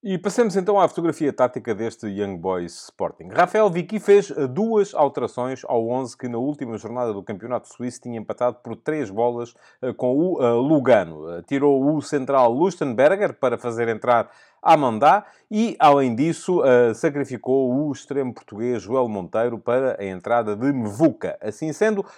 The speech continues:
o Young Boys apareceu no seu, eh, quatro três três, com Van Balmos, eh, como guarda-redes. Depois, o lateral direito era Blum, o lateral esquerdo Aidan e, eh, no meio da defesa estavam Camará e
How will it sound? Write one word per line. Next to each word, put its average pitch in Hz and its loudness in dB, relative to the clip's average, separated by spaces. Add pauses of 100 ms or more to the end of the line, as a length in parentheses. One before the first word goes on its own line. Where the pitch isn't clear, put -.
(120)
o 240 0
Young 170 2
Boys 156 4
apareceu 143 -2
no 120 -6
seu, 139 -2
eh, 98 -2
quatro 143 2
três 92 -4
três, 123 -6
com 113 -4
Van 156 -2
Balmos, 160 2 (240)
eh, 131 2
como 107 -2
guarda-redes. 117 0
Depois, 156 0 (220)
o 214 0
lateral 185 4
direito 165 2
era 127 4
Blum, 156 2
o 139 -2
lateral 123 2
esquerdo 113 -4
Aidan 139 2 (280)
e, 214 0
eh, 143 8
no 175 4
meio 190 6
da 160 4
defesa 151 -2
estavam 147 2
Camará 147 4
e 165 -4